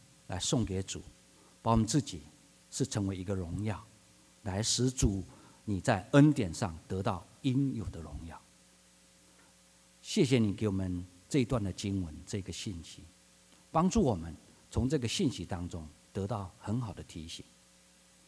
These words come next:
作为我们这一段 holiday season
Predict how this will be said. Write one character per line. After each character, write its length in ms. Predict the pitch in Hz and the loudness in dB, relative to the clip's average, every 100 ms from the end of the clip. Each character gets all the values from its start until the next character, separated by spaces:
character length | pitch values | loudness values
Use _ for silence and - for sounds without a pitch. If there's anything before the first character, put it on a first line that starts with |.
| - - - | -20 -20 -4
作 180 | 160 107 | 0 2
为 280 | 90 82 85 | 0 -4 -10
我 80 | - | -4
们 240 | 92 92 87 - - | -2 -2 -4 -10 0
这 120 | 156 | 2
一 100 | 113 | 4
段 260 | - 117 90 - - | 4 2 0 -8 -16
holiday 480 | - 131 135 117 101 | -6 -2 -2 -2 -4
season 440 | - - 117 98 | -4 -4 -4 -6